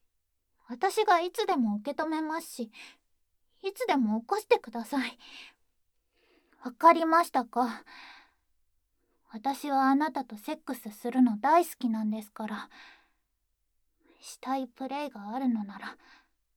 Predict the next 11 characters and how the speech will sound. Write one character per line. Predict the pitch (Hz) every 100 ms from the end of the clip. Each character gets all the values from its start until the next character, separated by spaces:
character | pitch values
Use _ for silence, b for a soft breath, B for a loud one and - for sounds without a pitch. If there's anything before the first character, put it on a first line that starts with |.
| _ _ _ _ _ _ _
し | - -
て | 339 285
あ | 262
げ | 285 349
ま | 370 381
す | -
か | 233
ら。 | - - - b b b b b b _ _ _ _ _ _ _ _ _ _ _ b b b b b b b b b b b b _ - - _ - - -
例 | 220 226
え | 220 208
ば、 | -